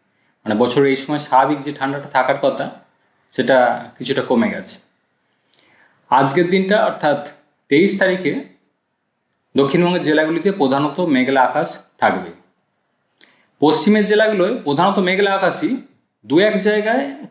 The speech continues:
খুব হালকা ধরনের বৃষ্টিপাতের সম্ভাবনা রয়েছে পশ্চিমের জেলাগুলোয়। প্রধানত মেঘলা আকাশই থাকবে,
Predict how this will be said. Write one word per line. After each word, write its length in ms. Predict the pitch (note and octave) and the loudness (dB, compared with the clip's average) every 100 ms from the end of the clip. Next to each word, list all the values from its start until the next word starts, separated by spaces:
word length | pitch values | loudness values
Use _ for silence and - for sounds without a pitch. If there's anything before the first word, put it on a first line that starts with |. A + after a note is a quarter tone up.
| - | -2
খুব 220 | G3 G3+ | 0 2
হালকা 400 | - C#3+ D3 F3 | 2 0 2 0
ধরনের 360 | E3 E3+ F#3 F3 | 0 -2 -2 -4
বৃষ্টিপাতের 460 | D3 - D#3+ D#3+ | -4 -6 -8 -8
সম্ভাবনা 500 | - C3+ C3+ C#3 C#3+ | -4 0 0 0 0
রয়েছে 360 | C3+ C3 - - - | -2 -2 -4 -8 -4
পশ্চিমের 380 | C3 - A#2 | -4 0 0
জেলাগুলোয়। 520 | G2 G#2 - - - - _ _ _ _ _ _ _ _ _ | -2 -4 -6 -10 -20 -20 _ _ _ _ _ _ _ _ _
প্রধানত 340 | C3 E3 G3 | 2 4 4
মেঘলা 340 | G#3+ F3 F3 G3+ | 2 0 0 0
আকাশই 280 | G3+ G3+ G3+ | -2 -4 -4
থাকবে, 420 | E3+ C#3+ C3+ | -2 0 -2